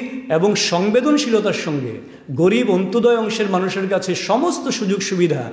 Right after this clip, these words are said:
কেন্দ্রীয় প্রকল্প হোক কিংবা রাজ্য প্রকল্প হোক, সব কিছু পৌঁছে দেওয়ার জন্যে প্রতিশ্রুতি না, শুধু দায়বদ্ধতা নিয়ে কাজ করছেন। এই ক্ষেত্রে আপনাদের মাধ্যমে এটাও বলে রাখা দরকার, যারা ন্যাশনাল সোশ্যাল অ্যাসিস্ট্যান্স প্রোগ্রামের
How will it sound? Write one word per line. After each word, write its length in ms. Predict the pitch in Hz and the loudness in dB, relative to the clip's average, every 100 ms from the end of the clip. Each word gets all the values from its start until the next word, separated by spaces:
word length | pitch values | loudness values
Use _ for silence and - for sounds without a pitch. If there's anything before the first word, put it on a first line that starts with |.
| - - - | -14 -18 -2
কেন্দ্রীয় 380 | 180 196 220 220 | 0 2 2 2
প্রকল্প 360 | 214 214 208 220 | 4 2 4 4
হোক 200 | 208 220 | 4 2
কিংবা 220 | 233 233 220 | -2 0 2
রাজ্য 240 | 185 151 196 | 2 2 0
প্রকল্প 360 | 180 175 160 | 2 0 2
হোক, 220 | 165 165 160 - - - | 2 2 0 -6 -12 -4
সব 200 | 185 185 | -4 -2
কিছু 180 | 202 196 | -2 0
পৌঁছে 320 | 190 170 175 175 | 0 0 0 2
দেওয়ার 240 | 180 170 | 2 2
জন্যে 280 | 180 185 185 220 - - | 0 2 2 0 -10 -12
প্রতিশ্রুতি 540 | 165 160 208 - 233 240 | -4 -2 -2 0 0 2
না, 120 | 214 | 2
শুধু 280 | - 147 143 - - - | 0 -2 -2 -4 -10 -6
দায়বদ্ধতা 640 | 143 156 175 185 180 180 175 | -2 0 2 0 0 2 2
নিয়ে 180 | 165 | 2
কাজ 180 | 156 147 - | 2 -2 -2
করছেন। 360 | 143 - 139 120 113 - - | -4 -4 -6 -6 -8 -14 -8
এই 140 | 151 170 | -2 0
ক্ষেত্রে 340 | 208 202 208 220 214 - - - | 0 2 2 2 0 -8 -10 -6
আপনাদের 400 | 151 185 190 220 | -4 0 2 4
মাধ্যমে 400 | 202 190 190 196 208 | 2 0 0 2 2
এটাও 280 | 180 208 247 | 2 4 4
বলে 220 | 208 202 | 4 2
রাখা 220 | 190 180 180 | 2 0 2
দরকার, 400 | 156 135 127 107 - - - _ _ _ - | 0 0 -6 -8 -14 -20 -20 _ _ _ -12
যারা 360 | 131 170 190 214 220 - - - - 135 | 0 2 4 2 0 -6 -12 -16 -12 -2
ন্যাশনাল 480 | 165 185 247 254 262 | 0 0 2 2 2
সোশ্যাল 340 | 220 - 233 | 0 0 2
অ্যাসিস্ট্যান্স 440 | 202 190 - 208 196 | 2 0 -2 -2 0
প্রোগ্রামের 560 | 190 175 180 190 196 | 0 2 2 2 2